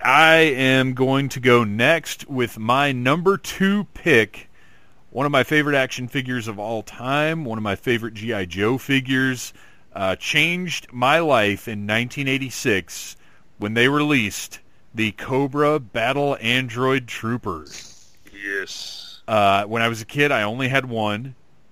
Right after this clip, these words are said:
Speaker 1: I wanted tons and tons of 'em, but I, I was, I don't know that I had any really troop builders when I was a kid. I, I had a couple of Cobras, like the, the,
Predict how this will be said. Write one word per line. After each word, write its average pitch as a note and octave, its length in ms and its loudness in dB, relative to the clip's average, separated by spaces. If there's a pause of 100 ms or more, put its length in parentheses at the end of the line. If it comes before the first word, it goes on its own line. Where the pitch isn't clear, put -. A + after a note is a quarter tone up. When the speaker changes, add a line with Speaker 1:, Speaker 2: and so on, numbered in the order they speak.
(1040)
Speaker 1:
I G2+ 100 -4
wanted A2+ 340 -2
tons C3 300 -6
and C3 100 -12
tons C3+ 280 -2
of C#3 120 -4
'em, C#3 220 -2
but G#2 300 -2
I, G2 380 -4
I G2+ 200 -4
was, A2+ 400 -2
I D#3+ 120 0
don't F3 240 -6
know B2 180 -2
that A2+ 100 -4
I A2+ 120 0
had A2 200 -2
any G#2+ 280 -6
really F2+ 500 -6 (680)
troop C#3+ 320 -4 (120)
builders F#2+ 540 -4
when A2 120 -8
I G2 80 -2
was F2 160 -12
a F#2 60 -14
kid. F#2+ 260 -8
I, A2 160 -6
I D3+ 100 0
had G3+ 160 2
a G3 60 -2
couple - 520 -6
of A#2+ 140 -8
Cobras, A#2+ 840 -4 (560)
like F#2+ 280 -4
the, F#2+ 380 -2 (160)
the, F#2+ 260 -4